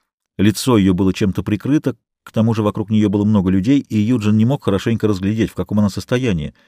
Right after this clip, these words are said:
Его только удивило, почему она лежит так неподвижно, но сестра сказала ему, что ей дали лёгкую дозу опия, рассчитанную на кратковременные действия, чтобы это не могло помешать операции, если таковая понадобится.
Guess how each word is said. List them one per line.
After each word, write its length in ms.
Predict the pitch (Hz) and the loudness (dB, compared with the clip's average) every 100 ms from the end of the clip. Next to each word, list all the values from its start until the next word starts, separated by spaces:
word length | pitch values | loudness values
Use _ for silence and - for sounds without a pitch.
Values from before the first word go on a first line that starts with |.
| _ _ _ _ _ _ - | _ _ _ _ _ _ -4
Его 200 | 87 101 | 0 2
только 220 | 127 113 | 2 2
удивило, 400 | 120 117 156 147 | 2 4 4 2
почему 460 | 98 - 104 123 156 | 0 -6 -4 -2 0
она 160 | 139 | 0
лежит 320 | 107 110 135 | 0 0 -4
так 180 | - 117 | -2 -2
неподвижно, 640 | 95 92 98 113 175 127 98 _ _ _ _ _ | -2 0 -2 -2 -2 -2 -4 _ _ _ _ _
но 160 | 95 123 | -4 -4
сестра 400 | 117 120 127 135 | -2 -2 0 0
сказала 500 | - 113 123 117 110 _ _ - | 2 2 4 2 0 _ _ -6
ему, 240 | 104 107 | -2 -2
что 140 | 104 104 | -2 -2
ей 140 | 107 | 0
дали 200 | 101 104 | 2 2
лёгкую 340 | 101 107 - 104 | 2 0 -2 0
дозу 280 | 98 90 - | 0 -2 -2
опия, 380 | 151 131 90 - _ _ _ | -2 0 -2 -4 _ _ _
рассчитанную 680 | 92 98 - 95 90 87 85 | -2 -2 -4 -4 -2 0 -2
на 100 | 90 | -4
кратковременные 600 | 92 - 90 82 85 87 | -4 -2 0 0 0 0
действия, 480 | 110 156 - 123 - _ | 0 -2 -2 -2 -4 _
чтобы 280 | - 98 104 | -6 -4 -2
это 120 | 113 | 0
не 100 | 110 | 2
могло 300 | 113 95 123 | 2 0 -2
помешать 400 | 110 98 113 104 | 0 0 -2 -4
операции, 480 | 107 117 104 - 78 | 0 0 -2 -4 -8
если 220 | 78 85 | -8 -10
таковая 340 | - - 95 | -6 -4 -2
понадобится. 580 | 90 107 85 65 - - | -2 -2 -2 -6 -16 -20